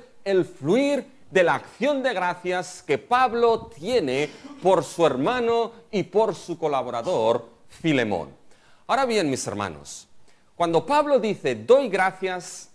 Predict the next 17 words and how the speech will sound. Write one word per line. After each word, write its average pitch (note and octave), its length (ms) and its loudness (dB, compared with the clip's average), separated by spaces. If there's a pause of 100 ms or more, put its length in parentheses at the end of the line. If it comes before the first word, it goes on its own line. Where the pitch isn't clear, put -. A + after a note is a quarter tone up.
(100)
a A#3+ 160 -2
mi B3 160 -4
Dios", G2 600 -10 (520)
Pablo C4+ 340 -2
no A#3+ 200 4
deja G3 480 -4
esa D3 280 -4
acción G3+ 520 -6
de D3+ 140 -2
gracias D#3 540 -8
sin D3 420 -4
ser C4+ 400 2
explicada E3 1000 -8 (340)
y F#3+ 160 -2
sin D3 360 -6
ser D#3 320 -6
ampliada. F2 500 -12